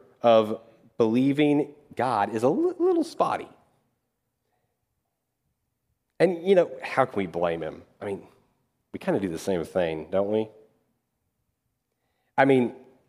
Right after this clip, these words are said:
we read verses where God calls us his children. He calls us his friends. He says, "You're a royal priesthood. I've chosen you. I've selected you. I've got a plan for you. I've got a mission for you to do." And then we just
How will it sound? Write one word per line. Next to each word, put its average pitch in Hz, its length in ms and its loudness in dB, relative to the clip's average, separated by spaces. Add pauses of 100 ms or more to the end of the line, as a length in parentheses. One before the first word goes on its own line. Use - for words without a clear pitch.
(400)
we 127 200 4
read 151 260 2
verses 131 420 2
where 117 140 2
God 107 340 2
calls 104 300 0
us 87 160 -4
his - 180 -14
children. 139 580 -2 (220)
He 107 100 -10
calls 101 300 0
us 87 140 -4
his - 180 -14
friends. 131 540 0 (200)
He 117 120 -4
says, 107 240 -4
"You're 123 180 4
a 107 60 4
royal 113 340 4
priesthood. 165 640 0
I've 92 240 -4
chosen 165 440 2
you. 156 140 6
I've 120 120 4
selected 143 520 2
you. 143 120 4
I've 123 120 2
got 98 160 2
a 85 60 -2
plan 170 420 0
for 160 120 -4
you. 151 100 4
I've 123 100 2
got 107 120 2
a 98 40 0
mission 165 380 2
for 160 160 -2
you 147 140 0
to 123 80 -6
do." 160 440 2 (1400)
And 156 200 2
then 151 360 4
we 147 160 0
just 139 240 -4